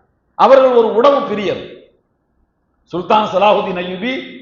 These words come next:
ஒரு மிகச்சிறந்த வீரர், ரொம்ப அற்புதமான எ-, எ-, எதிரிகளும் காயப்பட்டிருந்த போது தன்னுடைய சொந்த மருத்துவர்களை அனுப்பி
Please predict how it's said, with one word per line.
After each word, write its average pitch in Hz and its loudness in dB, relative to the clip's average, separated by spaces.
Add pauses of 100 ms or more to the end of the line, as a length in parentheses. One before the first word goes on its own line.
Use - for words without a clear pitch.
(120)
ஒரு 151 -6
மிகச்சிறந்த 254 2
வீரர், 208 -4
ரொம்ப 151 -8
அற்புதமான 247 -2 (180)
எ-, 156 -6
எ-, 143 -8
எதிரிகளும் 247 -2 (640)
காயப்பட்டிருந்த 220 4
போது 226 -4
தன்னுடைய 247 2
சொந்த 269 0
மருத்துவர்களை 220 -4
அனுப்பி 240 -10